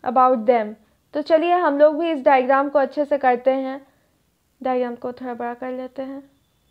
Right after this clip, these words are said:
यस, अब हम लोग करते हैं। ये क्या था? ये मैक्रोफेज था। ये क्या था?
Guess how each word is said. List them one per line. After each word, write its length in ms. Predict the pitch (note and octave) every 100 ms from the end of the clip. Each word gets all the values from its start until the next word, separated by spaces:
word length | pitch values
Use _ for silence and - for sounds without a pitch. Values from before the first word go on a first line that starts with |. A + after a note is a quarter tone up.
| -
यस, 80 | - _ _ _ _ _ _ _ _ _
अब 140 | - C#4+
हम 120 | D4+
लोग 120 | D4+
करते 260 | C#4 B3+ C#4
हैं। 280 | C4+ C#4+ - _ _
ये 100 | D4+
क्या 280 | D#4+ E4+ D#4+
था? 360 | D#4+ C4 A3 A3+ B3+
ये 120 | C4+
मैक्रोफेज 800 | C4+ C4 C#4 C#4+ C#4 A#3 A#3 -
था। 340 | A#3+ A3 - _ _ _ _ C#4+
ये 140 | D#4
क्या 260 | D#4 D#4 D4
था? 400 | D4 A3+ A3+